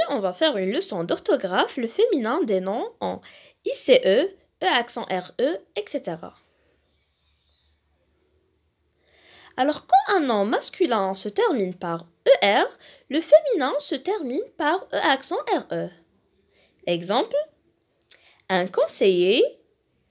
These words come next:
Ici, le nom masculin se termine par E R. Et le féminin, une conseillère. Alors ici, on a remplacé la terminaison E R par E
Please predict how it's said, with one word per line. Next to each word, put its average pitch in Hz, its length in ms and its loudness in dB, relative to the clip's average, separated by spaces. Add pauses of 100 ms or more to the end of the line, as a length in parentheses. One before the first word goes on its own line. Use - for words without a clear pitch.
(320)
Ici, - 280 -4 (200)
le 269 80 4
nom 214 200 0
masculin 269 480 -2
se 359 140 -6
termine 254 440 0
par 277 200 4 (260)
E 175 360 0
R. 170 40 -12 (1300)
Et 440 120 6
le 220 100 4
féminin, 247 540 0 (440)
une 508 360 2
conseillère. 254 960 2 (460)
Alors 196 260 0
ici, 415 260 -2
on 247 120 -2
a 220 80 0
remplacé 277 440 0
la 269 100 4
terminaison 202 640 -4
E 392 160 2
R 320 300 0 (140)
par 247 260 2 (560)
E - 20 4